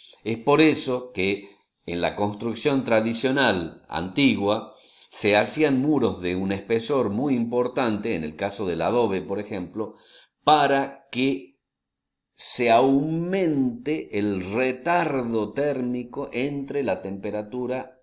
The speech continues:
exterior y la temperatura infe-, interior. Es por eso que normalmente uno, las casas antiguas, construidas con muros, este, de un espesor importante en, en adobe,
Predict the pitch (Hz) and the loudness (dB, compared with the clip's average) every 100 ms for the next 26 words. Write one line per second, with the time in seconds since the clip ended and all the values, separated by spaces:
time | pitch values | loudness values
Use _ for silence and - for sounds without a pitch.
0 | _ 117 - - - 117 120 123 123 - | _ -8 -6 -8 -4 -2 -2 -4 -4 -8
1 | 92 80 95 87 95 90 90 107 92 87 | -6 -6 -6 -8 -4 -4 -2 -2 0 -2
2 | 82 87 _ - 85 - 95 98 90 90 | -4 -12 _ -10 -10 -8 -8 -6 -4 -2
3 | 92 73 62 _ - _ _ - 104 117 | -2 -4 -8 _ -20 _ _ -8 -4 -2
4 | 123 139 123 123 120 117 120 123 127 131 | -2 -2 -4 -2 2 4 2 0 0 -2
5 | 135 135 131 135 127 139 - - - _ | -2 -2 0 0 0 -4 -8 -18 -20 _
6 | _ _ _ _ _ _ _ _ _ _ | _ _ _ _ _ _ _ _ _ _
7 | _ 85 85 - 135 131 113 113 117 143 | _ -10 -10 -2 0 0 0 0 2 2
8 | 110 90 98 - - _ _ - 101 101 | 4 2 -2 -6 -18 _ _ -4 -2 -2
9 | 131 139 113 98 - 120 117 107 135 120 | 0 2 2 0 -2 0 2 2 2 2
10 | 98 92 - _ _ _ - 78 _ 78 | 0 -2 -12 _ _ _ -16 -16 _ -6
11 | 78 78 76 85 104 113 110 110 131 127 | -6 -6 -6 -4 -2 -2 -2 -2 0 0
12 | 113 117 123 120 139 117 95 87 73 76 | 0 2 0 2 0 0 -2 -4 -4 -6
13 | 82 80 80 78 82 78 92 131 107 104 | -6 -6 -10 -8 -8 -4 -2 0 0 0
14 | 123 | -4